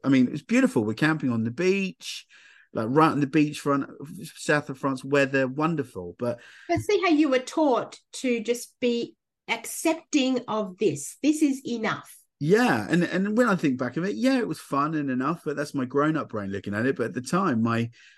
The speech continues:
Speaker 1: ten-year-old brain was going, "That's so much cooler." I'm standing there, like, blowing up my, you know, like, with my foot air pump, blowing up my mum and dad's speedboat.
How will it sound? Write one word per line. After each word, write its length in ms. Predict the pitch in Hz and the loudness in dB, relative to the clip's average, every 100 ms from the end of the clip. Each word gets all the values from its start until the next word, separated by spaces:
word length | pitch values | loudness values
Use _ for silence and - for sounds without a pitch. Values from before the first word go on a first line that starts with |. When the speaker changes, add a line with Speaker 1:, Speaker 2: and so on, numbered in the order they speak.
| _ | _
Speaker 1:
ten-year-old 540 | - 180 180 120 101 98 | 0 2 4 2 0 -6
brain 260 | 101 113 123 | -4 0 0
was 100 | 127 | 0
going, 340 | 131 127 127 - _ _ _ - | 0 0 -2 -6 _ _ _ -14
"That's 180 | 135 | -8
so 420 | - - 123 117 110 | -6 -4 -4 -4 -4
much 260 | 123 117 - | -6 -8 -8
cooler." 560 | 131 127 123 104 87 - - - _ | -2 0 0 -2 -6 -12 -20 -20 _
I'm 180 | - 143 | 0 0
standing 280 | - 139 131 | 2 2 4
there, 180 | 120 120 _ _ - | 4 0 _ _ 0
like, 300 | 127 - - | 0 0 2
blowing 380 | 135 139 127 | 4 6 4
up 240 | 135 - - | 2 -2 -6
my, 200 | 113 113 104 - _ | -4 -4 -6 -10 _
you 120 | - 117 | -6 -2
know, 120 | 101 | -2
like, 200 | 117 117 | -2 -2
with 160 | 113 120 | 0 0
my 120 | 113 | 0
foot 320 | 110 - 143 - _ - | -4 0 0 0 _ -2
air 180 | 135 131 | 0 0
pump, 420 | - 113 101 92 - - | -2 -6 -6 -10 -18 -2
blowing 340 | 131 123 120 | 2 2 2
up 160 | 135 101 | 0 -2
my 140 | 107 | -6
mum 200 | 104 101 | -6 -6
and 100 | 98 | -6
dad's 220 | 98 95 | -6 -8
speedboat. 720 | - - 110 95 - 92 117 | -10 -4 -4 -2 -6 -2 -2